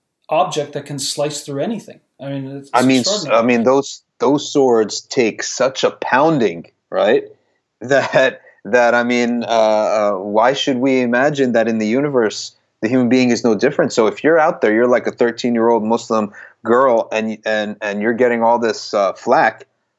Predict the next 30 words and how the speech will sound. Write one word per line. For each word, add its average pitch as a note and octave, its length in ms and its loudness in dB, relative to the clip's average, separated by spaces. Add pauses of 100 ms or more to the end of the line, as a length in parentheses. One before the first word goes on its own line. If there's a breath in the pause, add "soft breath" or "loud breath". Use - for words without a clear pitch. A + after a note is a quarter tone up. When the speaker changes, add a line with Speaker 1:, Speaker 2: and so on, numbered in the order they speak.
(120)
Speaker 2:
right? G#2 340 0
Well, B2 320 0
that's C#3+ 280 -2
the D3 100 0
pounding D3 640 -2 (220)
that A#2 160 0
it's G#2 120 -10
gonna B2+ 240 -2
take. - 500 -2 (600)
And, A#2 500 2
and A#2+ 140 4
I F3 220 4
teach D#3+ 320 -4
high C#3+ 140 2
schoolers A#2 500 0
all A#2+ 140 2
the G#2+ 80 -8
time, B2+ 420 -2 (540)
uh, G#2 300 2
right? A2 200 2
We A#2+ 120 0
got B2+ 200 2
youth B2 240 -2
groups, A#2+ 240 -4
we A#2 100 0
got A#2 140 4
everything A#2 300 0
around A2 180 2
here. A2+ 140 -2
So - 340 -2